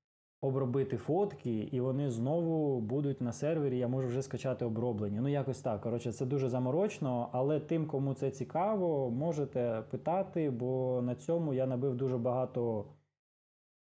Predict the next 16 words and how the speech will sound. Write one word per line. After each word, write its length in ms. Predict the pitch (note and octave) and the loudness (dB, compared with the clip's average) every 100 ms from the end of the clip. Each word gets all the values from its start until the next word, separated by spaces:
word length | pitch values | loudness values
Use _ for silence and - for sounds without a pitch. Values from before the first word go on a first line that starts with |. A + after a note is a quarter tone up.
| _ _ | _ _
а, 480 | C3+ C#3 C#3 C3 B2+ B2 - - _ _ _ | 0 2 2 2 0 -2 -6 -20 _ _ _
як 260 | A2 A#2+ D3 | -4 -2 -2
це, 200 | - G#2 - - - - | -4 -4 -6 -12 -12 -6
як 180 | B2+ - | -4 -4
це 120 | A2 | -6
сказати? 520 | - G2+ G2+ G2 G#2 | -6 -4 -4 -4 -6
Набив 580 | G#2 B2 D#3+ D3+ B2+ - _ _ _ _ _ _ _ _ | -6 -2 -2 -2 -4 -12 _ _ _ _ _ _ _ _
шишок. 500 | E3+ D#3 - G2+ - A2+ - A#2 D#3+ - - _ _ | -2 0 -2 -6 -6 -8 -6 -6 -6 -6 -12 _ _
<laughs> 760 | _ _ _ _ G#3+ A3+ G3+ - | _ _ _ _ -4 -4 -4 -8
Шишок, 400 | - F#3 D#3+ C#3 | -2 0 2 0
гульок 400 | C3+ E3+ C#3+ B2+ | 2 2 2 2
набив. 380 | C3 B2 B2+ A2 - _ _ _ _ - | 0 0 0 -2 -8 _ _ _ _ -8
Е, 500 | B2+ B2+ B2+ B2 A#2 G#2+ - | -2 0 2 0 0 -4 -2
тому 220 | E3+ A3 | 0 2
Capture 440 | F3 E3 - C3 | 0 0 0 0
One, 220 | B2+ G3 | 2 0